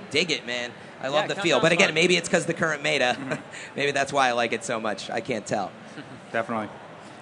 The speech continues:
Speaker 3: Uh, one other memory from Destiny one. D-, how many of you guys did Nightfalls back in the day to get your X P boost?
Speaker 2: Mm-hmm.
Speaker 3: Basically all of
Speaker 1: Oh,
Speaker 3: us,
Speaker 1: the X P
Speaker 3: right?
Speaker 1: boost. Uh-huh.
Speaker 2: Yep.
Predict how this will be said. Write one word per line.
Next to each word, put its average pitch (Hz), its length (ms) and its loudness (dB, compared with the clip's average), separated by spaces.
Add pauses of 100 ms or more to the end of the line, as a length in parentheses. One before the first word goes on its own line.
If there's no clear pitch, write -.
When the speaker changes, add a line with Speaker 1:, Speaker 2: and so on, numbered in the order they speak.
(280)
Speaker 3:
Uh, 156 220 10
one 208 260 12
other 208 280 10
memory 131 560 6 (160)
from 156 200 0
Destiny 151 480 4
one. 120 420 2 (760)
D-, 202 80 -2 (100)
how 190 180 4
many 294 140 2
of 220 60 -2
you 214 60 -2
guys 180 280 8
did 170 200 4
Nightfalls 139 880 6 (120)
back 151 240 6
in 151 60 -2
the 143 100 0
day 131 200 4
to 131 60 2
get 139 140 2
your 143 100 2
X 135 220 2
P 147 140 0
boost? 110 340 -8 (360)
Speaker 2:
Mm-hmm. 143 120 -2
Speaker 3:
Basically 180 400 4
all 127 160 8
of 123 60 6
Speaker 1:
Oh, 123 60 12
Speaker 3:
us, 107 80 10
Speaker 1:
the 120 100 8
X 127 180 8
P 135 80 4
Speaker 3:
right? 117 100 4
Speaker 1:
boost. 113 320 2
Uh-huh. 110 120 -8
Speaker 2:
Yep. 131 180 0